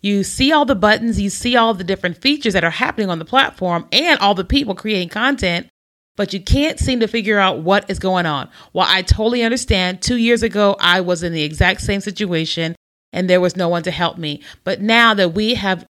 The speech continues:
amassed over four hundred thousand followers, almost half a million, we've helped thousands of people build their businesses on the TikTok platform and understand how it works. We have created a TikTok mini course,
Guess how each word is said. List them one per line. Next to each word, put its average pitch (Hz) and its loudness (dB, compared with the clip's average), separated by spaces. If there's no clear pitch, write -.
amassed 185 2
over 175 -2
four 220 -2
hundred 240 0
thousand 208 0
followers, 175 0
almost 233 0
half 196 0
a 208 -4
million, 160 -4
we've 190 -4
helped 180 -2
thousands 233 0
of 233 -4
people 233 0
build 190 0
their 220 4
businesses 196 2
on 185 -4
the 180 -4
TikTok - -4
platform 180 -2
and 285 0
understand 214 0
how 180 0
it 165 -6
works. 214 2
We 277 4
have 269 0
created 220 0
a 180 -2
TikTok 254 0
mini 220 0
course, 160 -2